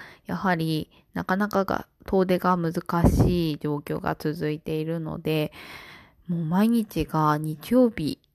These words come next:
を繰り返しているような年末年始休みだったなという感想です。私の実家が幸い都内なので、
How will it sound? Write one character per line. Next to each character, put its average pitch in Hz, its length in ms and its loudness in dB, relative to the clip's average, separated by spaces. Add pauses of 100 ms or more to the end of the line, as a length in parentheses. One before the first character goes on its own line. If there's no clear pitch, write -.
を 170 460 0
繰 - 140 -2
り - 100 4
返 202 240 4
し - 100 4
て - 120 0
い 196 60 4
る 180 140 -2
よ 185 200 2
う 180 40 0
な 160 380 -2 (600)
年 165 280 0
末 - 140 -8
年 175 120 -2
始 - 100 8
休 190 220 6
み 175 80 -6
だ 160 120 -4
っ 156 40 -8
た 156 160 -6
な 190 280 0
と 165 120 -4
い 147 160 -2
う - 140 -4 (240)
感 147 220 -8
想 156 220 -2
で 160 240 2
す。 - 140 4 (840)
私 208 460 -4
の 277 380 -2 (800)
実 226 120 -4
家 247 180 2
が 233 120 4
幸 208 400 4
い 202 80 -4
都 233 160 -6
内 170 220 -6
な 151 140 -6
の 151 180 -8
で、 180 420 -2